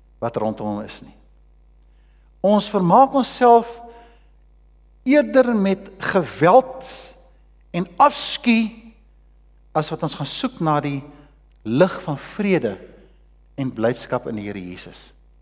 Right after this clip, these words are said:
Kom ek toetsie. Wanneer laas het jy 'n goeie en 'n mooi boodskapie gelees op die telefoonpaal as jy pad werk toe is? Hæ?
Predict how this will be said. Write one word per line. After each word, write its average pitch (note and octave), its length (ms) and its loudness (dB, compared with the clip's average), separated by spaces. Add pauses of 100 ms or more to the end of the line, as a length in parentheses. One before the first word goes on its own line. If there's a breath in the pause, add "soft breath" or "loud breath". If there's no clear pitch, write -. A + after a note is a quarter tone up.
Kom A3 140 -4
ek A3 100 -12
toetsie. - 320 -10 (2500 loud breath)
Wanneer C4 240 2
laas G3 320 0
het - 80 -20
jy F#3+ 140 -4
'n - 120 -6
goeie F3+ 220 2
en D3+ 120 0
'n B2+ 80 -2
mooi C3+ 180 -2
boodskapie A#2+ 500 -4
gelees A#2 300 -4
op - 80 -12
die A#2+ 120 -10
telefoonpaal A2+ 600 -2
as G2+ 120 -4
jy A2 60 -10
pad G#2 220 -8
werk F#2 300 -6
toe E2+ 140 -16
is? - 120 -20 (1700)
Hæ? E3+ 160 -6